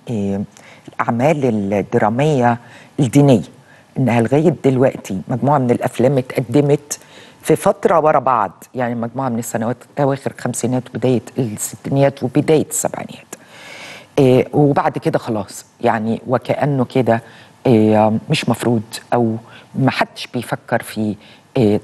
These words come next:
طرح مرة تانية للأعمال الدينية تاخد زاوية كده حتى ولو بسيطة نتعلم منها إحنا كبشر، آه، صفات جميلة عن سيدنا الرسول عليه الصلاة والسلام.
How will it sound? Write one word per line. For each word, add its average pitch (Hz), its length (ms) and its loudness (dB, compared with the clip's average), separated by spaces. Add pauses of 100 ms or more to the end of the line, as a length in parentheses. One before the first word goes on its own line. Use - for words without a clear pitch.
طرح - 500 -4
مرة 120 340 -2
تانية 98 340 -4
للأعمال 104 920 -4
الدينية 104 560 -2 (300)
تاخد - 280 -2
زاوية 117 360 2
كده 104 280 -2
حتى - 380 -8 (300)
ولو 131 220 2
بسيطة 104 520 -4
نتعلم 110 480 0
منها 104 380 0 (360)
إحنا 98 280 -4 (180)
كبشر، 101 540 -4 (400)
آه، 101 120 4
صفات - 420 -2
جميلة 104 440 0 (340)
عن 113 80 2
سيدنا 85 380 -2
الرسول - 340 -6
عليه - 160 -8
الصلاة - 300 -8
والسلام. - 360 -12